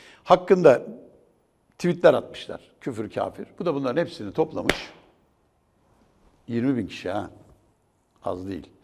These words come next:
Yirmi bin kişi avukata vermiş. Demiş ki bunlara dava açalım.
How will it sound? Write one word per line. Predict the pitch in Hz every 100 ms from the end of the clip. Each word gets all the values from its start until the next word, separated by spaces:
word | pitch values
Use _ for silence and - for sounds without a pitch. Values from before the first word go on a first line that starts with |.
| - - _
Yirmi | 143 180 139
bin |
kişi | 92 - 104
avukata | 151 160 117 104
vermiş. | 139 117 127
Demiş | 170 131 -
ki | 127
bunlara | 180 123 101 - - - -
dava | 151 135 104
açalım. | - -